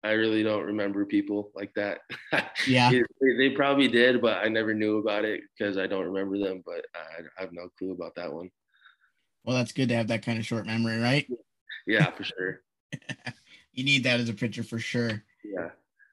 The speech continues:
Speaker 2: So if you were to go back to your high school self, what would you tell them about, you know, your college days or now or whatever?
Speaker 1: Um,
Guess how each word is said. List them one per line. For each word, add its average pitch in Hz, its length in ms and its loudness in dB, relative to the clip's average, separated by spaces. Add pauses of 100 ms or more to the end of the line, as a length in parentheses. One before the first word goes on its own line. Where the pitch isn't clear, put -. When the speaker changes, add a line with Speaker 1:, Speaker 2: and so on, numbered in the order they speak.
(460)
Speaker 2:
So 165 600 4 (1200)
if 202 340 -2 (380)
you 165 140 2
were 165 100 8
to 151 60 4
go 139 220 0
back 123 360 2
to 127 120 -4
your 123 120 0
high 127 180 2
school 123 300 -2
self, 110 640 -4 (580)
what 135 220 2
would 143 180 2
you 131 80 6
tell 120 260 4
them 110 260 -2
about, 101 440 -4 (440)
you 113 140 -6
know, 110 120 -4
your 104 160 -6
college 104 460 -4
days 90 400 -6
or 85 280 -6 (600)
now 117 380 2
or 92 140 -4
whatever? 98 520 -4 (520)
Speaker 1:
Um, 143 420 4